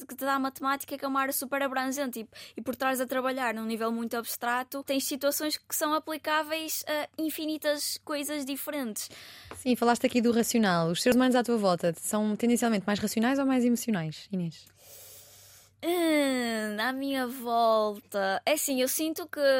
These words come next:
Speaker 1: estou rodeada de pessoas bastante racionais, mas eu própria, por exemplo, eu sou uma pessoa bastante emocional. Eu sou muito mais em-, emocional do que racional. Eu acho que isso é um bocado uma cena que nasce contigo. Percebes?
Speaker 2: Sim.
Speaker 1: Não, não há realmente,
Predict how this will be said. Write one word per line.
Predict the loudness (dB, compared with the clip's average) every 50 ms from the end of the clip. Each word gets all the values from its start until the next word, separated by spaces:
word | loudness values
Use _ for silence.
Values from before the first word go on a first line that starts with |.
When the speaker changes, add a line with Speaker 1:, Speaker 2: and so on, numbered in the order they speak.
| 4 4 4 2 0 _
Speaker 1:
estou | -10 -8 -4 -2 -2 -2
rodeada | 0 0 0 0 0 0 -2
de | -2
pessoas | -2 -2 -2 -2 -2
bastante | -2 -4 -6 -4 -2 -2 -2 -4 -4
racionais, | -6 -6 -6 -6 -6 -6 -4 -4 -2 -2 -2 -2
mas | -2 -2 -2 -2 -2 -4 -2 2
eu | 4 6 6 6 4
própria, | 0 2 4 4 4 4 4 2 0
por | 2 0
exemplo, | -2 0 0 0 -2 0 0 0
eu |
sou | 0 2 2
uma | 2 2 2
pessoa | 0 -2 -2 0 2 4 4 2 0 -4 -12 -2 2
bastante | 2 2 4 2 0 2 0
emocional. | 0 0 0 0 0 2 2 2 2 0 -2 _ _ _ -6
Eu | -4 -2
sou | 2 2 4 4
muito | 4 4 2 2 0
mais | 0 0 0 0
em-, | -4 -6 -4 -2
emocional | -2 0 0 0 -2 -2 -2 0 2 2 2 2 2 0 -2
do | -2 0 0 0 2
que | 2 2 0
racional. | 2 2 0 -2 -2 -2 0 0 0 0 -2 -4 -8 -18 -8 -2 2
Eu | 2
acho | 2 2 0
que | -2 -2
isso | 0 2
é | 2
um | 2
bocado | 2 0 0 0 0
uma | 0 0 0
cena | 0 0 0 -2 -2
que | -4 -4
nasce | -6 -4 -4 -4 -4
contigo. | -4 -4 -4 -4 -6 -8 -10 -12 -14 -18 _ _ _ _
Percebes? | -6 -4 -2 0 0 2 2
Speaker 2:
Sim. | 0 0 0 -2
Speaker 1:
Não, | -4 -2 -2 -2 -2
não | 0 0 0
há | 0
realmente, | 0 0 0 0 0 -2 -6 -6 -8 -10